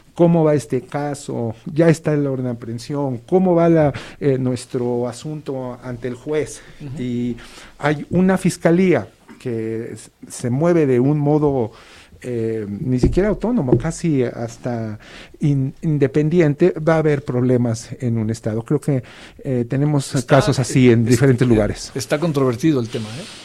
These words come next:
Speaker 2: Porque, digamos, mucho de la idea es que las fiscalías ejercen su acción a través de la autonomía del poder del Ejecutivo, ¿no? Este
Speaker 1: Eso sí,
Speaker 2: Claro.
Speaker 1: las instituciones funcionaran
Speaker 2: Sí, sí,
Speaker 1: adecuadamente,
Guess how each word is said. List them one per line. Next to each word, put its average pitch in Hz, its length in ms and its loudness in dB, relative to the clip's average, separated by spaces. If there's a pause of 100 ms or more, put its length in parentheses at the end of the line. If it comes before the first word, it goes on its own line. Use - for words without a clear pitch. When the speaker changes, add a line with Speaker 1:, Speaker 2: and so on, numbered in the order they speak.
(120)
Speaker 2:
Porque, 127 320 -2
digamos, 123 420 -6
mucho 151 300 -6
de 131 80 -4
la 131 100 -4
idea 135 280 -4
es 127 140 -10
que 156 140 -6
las 123 160 -8
fiscalías 123 680 -6 (720)
ejercen 147 760 -2
su 123 220 -8
acción 139 500 -6 (100)
a 123 100 -10
través 113 260 -6
de 127 60 -4
la 120 80 -4
autonomía 127 640 0
del 113 200 -4
poder 113 340 -6 (200)
del 110 160 -10
Ejecutivo, 113 600 -8
¿no? 165 160 -12 (320)
Este 107 640 -10 (260)
Speaker 1:
Eso 196 200 4
sí, - 80 2
Speaker 2:
Claro. 160 140 8
Speaker 1:
las 156 180 4
instituciones 160 640 6
funcionaran 143 540 -6
Speaker 2:
Sí, 120 80 -4
sí, 120 40 -2
Speaker 1:
adecuadamente, 127 680 -2